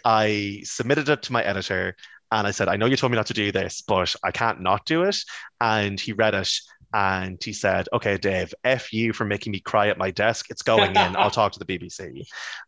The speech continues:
Speaker 1: Uh, and they, they actually, they put it in the annual again the year after and illustrated it. And yeah, um, my, my, my friend's mom is now officially Doctor Who canon. She's on the wiki.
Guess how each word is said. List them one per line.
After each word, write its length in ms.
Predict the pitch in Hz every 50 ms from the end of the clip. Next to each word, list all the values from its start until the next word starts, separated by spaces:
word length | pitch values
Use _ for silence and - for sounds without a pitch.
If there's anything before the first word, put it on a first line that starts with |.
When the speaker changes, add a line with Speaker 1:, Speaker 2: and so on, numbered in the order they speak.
| _ -
Speaker 1:
Uh, 440 | 104 101 98 95 92 92 92 92 - -
and 120 | 120 120
they, 160 | 120 120 123
they 140 | 120 127 127
actually, 240 | 127 123 - - 123
they 80 | 120 110
put 160 | - 131 120
it 80 | 113
in 80 | - 107
the 80 | 113 110
annual 440 | 104 101 104 104 104 101 101 98
again 320 | 101 - - 101 95 95 92
the 80 | 98
year 180 | 98 98 98 98
after 280 | 98 95 92 - - 98
and 100 | 92 95
illustrated 520 | 95 98 - - - 92 95 - 95 90
it. 120 | 98 95 - - -
And 360 | 113 98 98 95 95 95 - - - - - - -
yeah, 220 | 165 180 190 - - -
um, 360 | - 120 123 127 123 120 - -
my, 320 | - 110 117 120 117 117 110
my, 240 | 120 120 117 113 - - -
my 120 | 120 113
friend's 340 | - - 117 113 110 - -
mom 260 | 117 117 117 117 117
is 120 | 113 101
now 140 | 110 110 110
officially 360 | 110 - 131 117 - - 123
Doctor 280 | 110 120 113 - - 127
Who 60 | 120
canon. 300 | 123 - 139 160 165 127 107
She's 140 | - 110
on 120 | 107 113 113
the 80 | 113
wiki. 420 | 107 131 - - 117 - 104 98